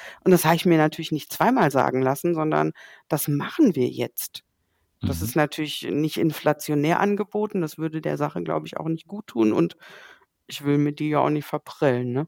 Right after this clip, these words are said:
Speaker 1: <laughs> Also
Speaker 2: Mhm.
Speaker 1: ich meine,
Speaker 2: Ja.
Speaker 1: stellt euch vor, ich komme zwölf Mal im Jahr in euren Garten. Das ist ja auch nervig. Also
Speaker 2: <laughs>
Speaker 1: bieten wir nur zu einem bestimmten, äh, in einer bestimmten Taktung an. Aber auch das führt ja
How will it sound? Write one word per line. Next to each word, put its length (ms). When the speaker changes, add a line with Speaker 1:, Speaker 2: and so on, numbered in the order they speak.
Speaker 1:
<laughs> 160
Also 180
Speaker 2:
Mhm. 180
Speaker 1:
ich 140
meine, 120
Speaker 2:
Ja. 80
Speaker 1:
stellt 180
euch 160
vor, 260
ich 140
komme 240
zwölf 400
Mal 180
im 140
Jahr 260
in 120
euren 260
Garten. 300
Das 140
ist 60
ja 80
auch 100
nervig. 420
Also 260
Speaker 2:
<laughs> 380
Speaker 1:
bieten 260
wir 80
nur 240
zu 140
einem 360
bestimmten, 760
äh, 60
in 100
einer 240
bestimmten 420
Taktung 440
an. 300
Aber 440
auch 160
das 360
führt 480
ja 180